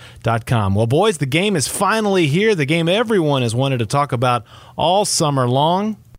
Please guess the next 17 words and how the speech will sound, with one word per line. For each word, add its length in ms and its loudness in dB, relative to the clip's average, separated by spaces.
This 180 0
is 80 0
the 140 0
national 840 0
game 540 0
of 360 -2
the 220 2
week, 720 -2
and 180 0
yet 240 2
I'm 180 0
having 260 0
to 100 -2
learn 220 0
pronunciations. 880 0
David 800 0
Benda. 640 -2